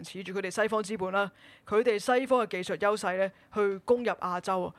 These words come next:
噉所以就係嚟香港做生意嘅人，其實佢哋都要依賴政府去幫佢 coordinate 一啲嘢，同埋方便佢賺錢。所以英商嘅角色呢，其實亦都係好重要嘅。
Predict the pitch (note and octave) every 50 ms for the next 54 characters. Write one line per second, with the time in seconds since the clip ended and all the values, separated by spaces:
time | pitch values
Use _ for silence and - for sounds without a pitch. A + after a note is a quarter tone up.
0 | - - - - - B3+ C#4 - G4 D#4+ G#3 G#3+ F3+ F3 F3 F3 - - - F#3+
1 | F3 E3+ F#3+ A#3 B3 B3+ A3+ G#3+ A3+ A3 G3+ F3+ F3 G#3+ G3+ G#3 G3+ F3+ E3+ D#3
2 | D#3 C#3+ - - G3 F3 F3 G3+ G#3 G3+ F#3+ - C4 C4+ C#4 A#3+ G#3+ G3 F#3+ E3
3 | - E3+ F3+ G#3+ A3 F#3+ F3+ F3 F3 - - G3+ F#3+ F#3+ G3 F3+ - F3 F3+ G3
4 | G#3 G3 G3 A3 A3 A3 G3+ F#3 - F3+ F3 F#3+ G3 G3 F3+ E3 D#3+ E3+ F#3+ F#3+
5 | G3+ G3+ G3 F3+ F#3+ - - - - - - - G#3+ G#3+ G3+ G3 F3 E3+ E3+ D#3+
6 | F3 - - D#3 - - - - - - - - - - - - C4+ D4 B3+ A3
7 | A3 A#3+ A#3+ B3+ C4 B3+ - A#3+ A#3 G#3+ F#3+ F#3+ G3 F3+ E3+ - - - G#3+ G#3+
8 | G3+ - - F3+ E3 F#3+ F3 F3 F3+ E3+ - - A3+ A3+ A3 F#3+ F3 E3+ E3 F3
9 | F#3+ F#3 - F#3+ E3+ C#3+ C#3+ D3 C#3+ D#3 - -